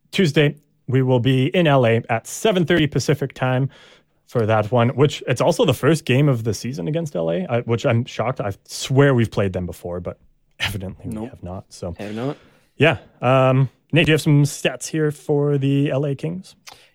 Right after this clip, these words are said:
Speaker 2: Yeah, the L A Kings are, uh, at home. They have a winning record of eight, five, and two. Uh, currently on a two-game winning streak, just like our Ducks, and a five, three, and two last ten.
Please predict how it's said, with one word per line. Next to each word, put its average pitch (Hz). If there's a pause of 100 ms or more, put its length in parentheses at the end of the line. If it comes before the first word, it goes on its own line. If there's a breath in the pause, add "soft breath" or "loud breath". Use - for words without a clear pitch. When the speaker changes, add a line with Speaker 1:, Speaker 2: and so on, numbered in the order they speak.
Speaker 2:
Yeah, 147
the 131
L 139
A 139
Kings 131
are, 120
uh, 107
at 160
home. 143
They 147
have 123
a 117
winning 120
record 113
of 101 (140)
eight, 131
five, 113
and 95
two. 131 (480 loud breath)
Uh, 101
currently 143
on 123
a 110
two-game 143
winning 110
streak, -
just 110
like 101
our 104
Ducks, 147
and 110
a 110
five, 143
three, 127
and 120
two 117
last 107
ten. 85